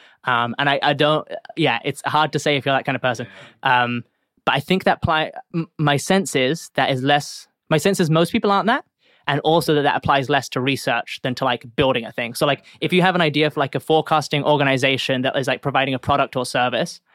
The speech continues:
Speaker 1: then it's more likely that you, like, like, th-, that's the sort of thing where, where I think it's more likely that chucking yourself in the deep end means you learn really fast and do something really cool
Speaker 2: Mm.
Speaker 1: than if you just wanna, like, do research on forecasting.
Speaker 2: Yeah,
Speaker 1: I'm
Speaker 2: yeah.
Speaker 1: not confident.
Speaker 2: W-, one thing I wanna, like,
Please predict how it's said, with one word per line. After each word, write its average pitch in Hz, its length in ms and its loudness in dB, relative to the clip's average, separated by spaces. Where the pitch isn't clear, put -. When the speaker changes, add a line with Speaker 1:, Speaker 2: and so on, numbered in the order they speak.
Speaker 1:
then 139 140 0
it's - 120 -4
more 143 240 4
likely 131 600 -2
that 143 100 2
you, 127 220 0
like, 120 280 -2
like, 151 200 0
th-, 160 220 -2
that's 160 220 2
the 175 100 0
sort 156 160 2
of 139 80 -2
thing 147 180 -2
where, 135 280 0
where 139 200 0
I 131 120 -2
think 139 200 -4
it's 127 140 -4
more 147 180 4
likely 139 240 0
that 131 100 -4
chucking 139 220 -4
yourself 127 240 -4
in 135 60 -6
the 127 60 -4
deep 127 220 -4
end 123 140 -4
means 123 180 -4
you 127 100 -4
learn 123 200 0
really 123 140 -2
fast 123 300 -4
and 135 60 -4
do 127 60 -4
something 135 240 -6
really 127 160 -4
cool 175 300 -2
Speaker 2:
Mm. - 40 -20
Speaker 1:
than 131 320 0
if 135 160 -4
you 131 40 -2
just 123 160 -6
wanna, 127 140 0
like, 120 160 -2
do 127 140 -4
research 123 340 -4
on 147 180 0
forecasting. - 680 -12
Speaker 2:
Yeah, 107 320 -2
Speaker 1:
I'm 120 60 -2
Speaker 2:
yeah. 143 60 2
Speaker 1:
not 147 120 0
confident. - 320 -6
Speaker 2:
W-, 156 200 -10
one 180 200 0
thing 220 140 -2
I 156 40 -2
wanna, 139 200 0
like, 110 260 -2